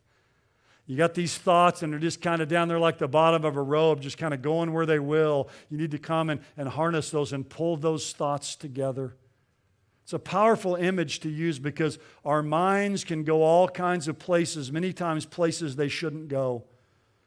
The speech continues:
And we can all apply this to many, many areas of life. One area today that's so key, that's a scourge in our society,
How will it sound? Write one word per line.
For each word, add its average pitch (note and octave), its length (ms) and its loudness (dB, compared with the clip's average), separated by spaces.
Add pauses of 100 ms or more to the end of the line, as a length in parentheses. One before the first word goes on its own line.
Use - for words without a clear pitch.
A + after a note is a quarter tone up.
(600)
And D3+ 80 -4
we G3 140 2
can F3+ 160 2
all G#3+ 280 8
apply G3 540 4
this E3+ 240 -2
to F3 120 -4
many, F#3 440 -2
many F#3 340 0
areas E3+ 480 2
of C#3 140 -4
life. C#3+ 340 2 (200)
One F3+ 280 2
area G3 360 4
today E3+ 400 2
that's D#3 180 -4
so E3+ 280 -2
key, F#3 360 -4
that's D#3 220 -4
a C#3 80 -4
scourge F3+ 640 -2
in D3+ 80 -4
our D3+ 120 0
society, D3+ 800 -2